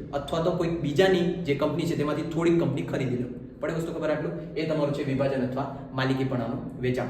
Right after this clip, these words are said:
અત્યારે આપણે વેચાણ જ જોવાનું છે, એટલે મેં જે બીજું સેકન્ડ ઉદાહરણ આપ્યું, ખરીદીવાળું અહીંયા આવશે નહીં. બરાબર? સંપાદન એટલે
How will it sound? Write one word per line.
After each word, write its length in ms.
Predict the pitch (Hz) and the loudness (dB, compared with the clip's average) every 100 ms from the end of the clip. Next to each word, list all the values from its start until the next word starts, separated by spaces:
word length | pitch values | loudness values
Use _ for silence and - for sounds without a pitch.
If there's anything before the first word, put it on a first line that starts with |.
| - | -2
અત્યારે 280 | 123 156 156 | -2 0 2
આપણે 160 | 156 | 2
વેચાણ 300 | 143 143 185 | 0 2 2
જ 80 | 175 | 2
જોવાનું 200 | 156 151 | 2 0
છે, 80 | 151 | 0
એટલે 140 | 139 | 0
મેં 140 | 139 135 | 0 0
જે 60 | |
બીજું 280 | 131 127 127 | 0 0 0
સેકન્ડ 300 | 135 151 147 | -2 -2 0
ઉદાહરણ 280 | 143 139 139 | 0 2 2
આપ્યું, 260 | 139 - | 0 -2
ખરીદીવાળું 380 | 135 143 143 139 | -2 -2 2 2
અહીંયા 180 | 131 123 | 2 0
આવશે 200 | - 147 - - - - | -2 -4 -6 -10 -10 -6
નહીં. 360 | 120 - - | -6 -6 -10
બરાબર? 280 | - 156 - | -2 0 0
સંપાદન 580 | - 151 135 156 180 175 | -2 -4 -2 2 4 4
એટલે 220 | 170 170 | 4 0